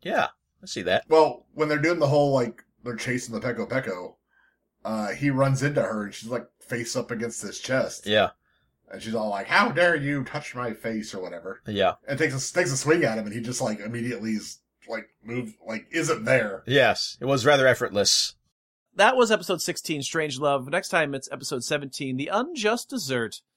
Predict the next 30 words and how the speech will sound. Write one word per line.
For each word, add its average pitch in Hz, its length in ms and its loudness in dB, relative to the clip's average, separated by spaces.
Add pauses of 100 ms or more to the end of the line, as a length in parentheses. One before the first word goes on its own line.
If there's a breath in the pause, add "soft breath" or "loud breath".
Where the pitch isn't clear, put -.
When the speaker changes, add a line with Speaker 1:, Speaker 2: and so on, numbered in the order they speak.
(420)
Speaker 3:
And 127 320 -2
from 139 220 -6
looking 185 300 -2
at 139 160 2
the 123 220 -2
brief 135 460 -8
little 139 580 -2 (360)
description 151 580 -6
underneath 143 440 -4
of 180 80 -18
this, 240 300 -4 (1040)
I 277 200 6
think 339 260 -2
Bill's 262 240 4
finally 247 280 2
gonna 240 140 0
get 226 160 -4
his 196 120 -4
wish 226 320 0
of 139 140 0
an 139 160 2
episode 165 380 0
where 151 420 2
the 147 300 -2
Soyokaze's 156 680 -2
without 165 220 2
Tyler. 170 320 -2 (400)
Speaker 2:
Neat. 156 300 -8 (540)
Speaker 3:
It's 156 180 -8
a 160 400 0